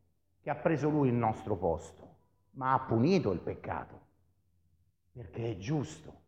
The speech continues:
Quindi quando questo giovane dice, "Maestro buono",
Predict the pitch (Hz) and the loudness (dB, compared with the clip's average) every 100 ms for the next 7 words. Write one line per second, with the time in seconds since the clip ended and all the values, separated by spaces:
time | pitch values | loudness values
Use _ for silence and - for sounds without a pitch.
0 | _ _ _ _ _ _ _ _ _ _ | _ _ _ _ _ _ _ _ _ _
1 | _ _ _ _ _ _ _ _ _ _ | _ _ _ _ _ _ _ _ _ _
2 | _ _ _ _ _ _ 202 190 185 226 | _ _ _ _ _ _ -12 -8 8 10
3 | 240 202 156 165 - 143 123 180 175 143 | 12 10 10 10 8 6 10 12 12 10
4 | 135 127 156 - 135 113 90 - - - | 8 6 4 6 6 6 4 -6 -18 -10
5 | 120 120 143 147 - - - 110 101 - | -4 2 4 2 -4 -12 -4 0 -2 -4
6 | 101 110 120 95 78 73 - | 0 10 10 10 4 -6 -12